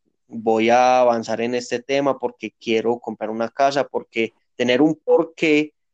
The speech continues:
más adentro y una misión a, a fondo en las cosas. Entonces ahí es bien importante y, y de eso también se pueden referenciar con otro podcast que pueden encontrar aquí en el canal,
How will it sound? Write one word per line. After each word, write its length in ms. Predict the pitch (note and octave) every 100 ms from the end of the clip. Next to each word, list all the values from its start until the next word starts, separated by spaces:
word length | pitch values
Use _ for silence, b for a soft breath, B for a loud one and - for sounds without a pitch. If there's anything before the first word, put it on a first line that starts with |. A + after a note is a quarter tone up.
| _
más 340 | - B2+ B2 C3
adentro 540 | D3 D#3 C#3 C3 C#3
y 100 | B2+
una 160 | A#2+ C3
misión 720 | C3 A#2 - B2+ A#2 A2+ -
a, 340 | - A2 A#2+ C3+
a 40 |
fondo 460 | - D3 C3+ C3 C3+
en 80 |
las 220 | B2 A2+ -
cosas. 420 | E3+ C3 A#2 G#2
Entonces 320 | A2+ A#2+ B2+
ahí 340 | A#2+ C3+ D#3 - _ _ _ -
es 160 | A#2
bien 160 | A#2+ C#3
importante 720 | C#3 C3 A#2+ - D#3+ D#3 C3+
y, 280 | B2+ A#2+ A#2+
y 180 | A#2+ A#2+
de 160 | A#2 A2+
eso 140 | B2+
también 260 | C3 A#2 A#2
se 80 | B2+
pueden 240 | - C3+
referenciar 520 | A#2+ A#2 A2+ A2 A2
con 140 | - C3
otro 260 | B2+ C3
podcast 680 | - C3+ B2+ C3 B2 - _ b b _ _
que 220 | A2+ A2+
pueden 260 | - A2+ B2+
encontrar 420 | B2 A#2 A#2 A#2
aquí 160 | B2
en 80 | C3
el 160 | C3 C3
canal, 500 | A#2 A#2 B2 A#2